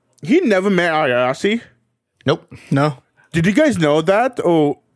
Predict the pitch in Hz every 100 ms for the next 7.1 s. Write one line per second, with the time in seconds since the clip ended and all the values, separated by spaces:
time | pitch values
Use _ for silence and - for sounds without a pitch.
0 | - 170 170 170 170 170 - 156 180 123
1 | 127 160 - 135 131 113 113 _ - 156
2 | 175 - 117 98 117 _ _ _ _ _
3 | - - 240 359 233 202 190 185 175 185
4 | 214 170 202 170 151 - 175 - 170 165
5 | 190 214 143 151 226 - 262 302 302 175
6 | 135 - 202 208 185 185 180 170 147 131